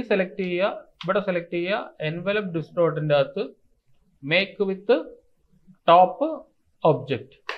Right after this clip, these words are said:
കണ്ടോ, ഇനി അടുത്ത സി select ചെയ്യുക, സി ഇവിടെ കൊണ്ടുവയ്ക്കുക, ഒബ്ജക്റ്റിന്റെ അകത്ത് envelope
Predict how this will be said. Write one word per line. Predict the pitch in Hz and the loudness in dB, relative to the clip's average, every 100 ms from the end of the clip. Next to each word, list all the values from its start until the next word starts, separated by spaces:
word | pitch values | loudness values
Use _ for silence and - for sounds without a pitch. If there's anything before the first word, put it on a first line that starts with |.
| - _ _ 185 _ _ _ _ _ - | -14 _ _ -20 _ _ _ _ _ 2
കണ്ടോ, | 165 - - _ _ _ _ - | 2 2 -4 _ _ _ _ -8
ഇനി | 196 208 | -4 -2
അടുത്ത | 196 208 - | 0 -4 -4
സി | 208 220 214 | -2 -2 0
select | 190 180 190 | 0 0 -4
ചെയ്യുക, | 185 202 277 - - - | -2 -2 -4 -10 -20 -10
സി | 180 180 | -6 -4
ഇവിടെ | 175 175 170 | 0 0 0
കൊണ്ടുവയ്ക്കുക, | 170 160 156 202 208 | -2 -2 -2 -2 -2
ഒബ്ജക്റ്റിന്റെ | 156 165 165 170 160 | -4 -10 -8 -2 -2
അകത്ത് | 160 247 269 - _ _ _ _ - 151 | 0 -2 -4 -8 _ _ _ _ -6 -4
envelope | 170 175 170 | 0 0 0